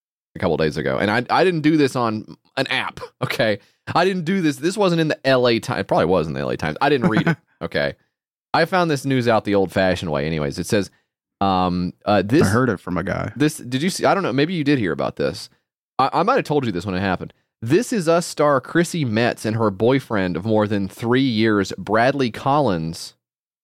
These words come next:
Speaker 1: are parting ways.
Speaker 2: What?
Speaker 1: Yes, they were together for more than three years. They wrote a, uh, ch-, uh, they wrote a Christian children's
Speaker 2: I was just gonna say, they wrote a Christian children's.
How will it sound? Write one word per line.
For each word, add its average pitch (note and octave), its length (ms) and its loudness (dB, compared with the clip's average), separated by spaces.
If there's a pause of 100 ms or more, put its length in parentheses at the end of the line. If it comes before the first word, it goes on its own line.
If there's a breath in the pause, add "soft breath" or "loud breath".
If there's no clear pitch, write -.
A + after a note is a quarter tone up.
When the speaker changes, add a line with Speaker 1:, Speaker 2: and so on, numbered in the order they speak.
(200)
Speaker 1:
are F#2 140 2
parting A2+ 380 0
ways. F#2 560 -2 (880)
Speaker 2:
What? G3+ 500 0
Speaker 1:
Yes, G2 400 2
they G#2+ 120 2
were G#2+ 80 4
together G#2+ 340 2
for G#2+ 200 -2
more G#2 180 4
than G2 120 0
three A#2+ 280 0
years. B2 420 2 (560)
They G#2+ 160 4
wrote A#2 340 2
a, A2+ 200 2 (360)
uh, A2 200 4
ch-, - 200 -6
uh, A#2 120 4
they G#2+ 120 2
wrote B2 200 2
a A2 160 2
Christian E3 640 -2
children's C#3 640 0
Speaker 2:
I F3 40 2
was F#3 120 2
just - 160 -2
gonna A3 160 4
say, C4 260 0
they F3+ 80 2
wrote D#3 180 2
a F3 60 0
Christian F#3 400 -2
children's. G3 680 0